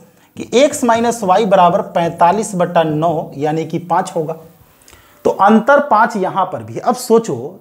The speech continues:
जोड़ने पर पलटेगा कौन? तो जो छोटा संख्या होगा, उसको अगर जोड़ेंगे, तो पलट जाएगा।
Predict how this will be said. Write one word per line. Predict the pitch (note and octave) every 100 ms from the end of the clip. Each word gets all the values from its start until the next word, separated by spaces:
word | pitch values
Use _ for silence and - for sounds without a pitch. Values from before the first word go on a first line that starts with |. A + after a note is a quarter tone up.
| _
जोड़ने | B2 G#2 C#3 F#3+ G3 A3+ D4
पर | D4 C4+
पलटेगा | - - F#3+ F#3+ A#3+ A3+ G#3+
कौन? | G#3+ G3+ A3+ - - _ _ _ _
तो | G3+
जो | D#3+ G#3+
छोटा | - - G#3 B3 C4
संख्या | A#3+ G#3+ - A3+
होगा, | G#3+ F#3 G#3+ -
उसको | F#3 - -
अगर | G#3+ G3 G3
जोड़ेंगे, | C#3+ D3 F3 F#3+ G3+ G3+ C3+ - _ _
तो | F#3+
पलट | F3+ G3 G#3+ G#3
जाएगा। | G3+ F3 E3+